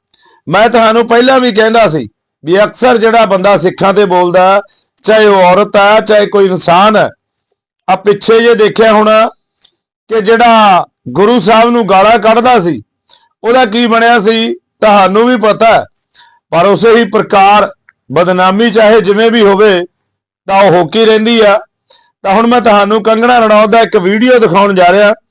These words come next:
ਜਿਹਦੇ ਵਿੱਚ ਕੰਗਣਾ ਰਣੌਤ ਦੀ ਦੇਸ਼ ਭਰ ਦੇ ਵਿੱਚ ਬਦਨਾਮੀ ਹੋ ਰਹੀ ਹੈ ਔਰ ਪੰਜਾਬ ਦੇ ਵਾਸੀਆਂ ਨੂੰ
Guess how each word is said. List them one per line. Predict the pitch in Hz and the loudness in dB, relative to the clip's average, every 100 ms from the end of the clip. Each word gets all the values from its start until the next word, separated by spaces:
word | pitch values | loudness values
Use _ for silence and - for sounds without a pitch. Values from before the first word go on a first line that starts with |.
| _ - - _ _ 127 | _ -20 -20 _ _ -6
ਜਿਹਦੇ | 220 240 254 | -2 0 2
ਵਿੱਚ | 220 208 - 226 214 233 - _ _ | 2 0 0 0 0 -2 -8 _ _
ਕੰਗਣਾ | 233 247 262 277 262 | -4 -2 0 0 0
ਰਣੌਤ | 233 214 208 | 2 0 0
ਦੀ | 226 | -2
ਦੇਸ਼ | 180 160 262 269 - | -2 0 2 2 0
ਭਰ | 226 196 | 0 0
ਦੇ | 180 190 | 0 -2
ਵਿੱਚ | 185 - 143 - _ _ _ _ _ - | -2 -4 -8 -10 _ _ _ _ _ -6
ਬਦਨਾਮੀ | 147 175 185 214 247 | -4 -2 0 0 0
ਹੋ | 214 180 | 0 2
ਰਹੀ | 170 156 214 | 2 2 2
ਹੈ | 190 - _ _ _ _ _ _ 175 | 0 -2 _ _ _ _ _ _ -2
ਔਰ | 196 | -2
ਪੰਜਾਬ | - 202 190 196 208 226 | -2 -2 2 2 2 2
ਦੇ | 226 | 2
ਵਾਸੀਆਂ | 214 202 - 220 226 | 2 0 0 0 0
ਨੂੰ | 220 214 | 0 -2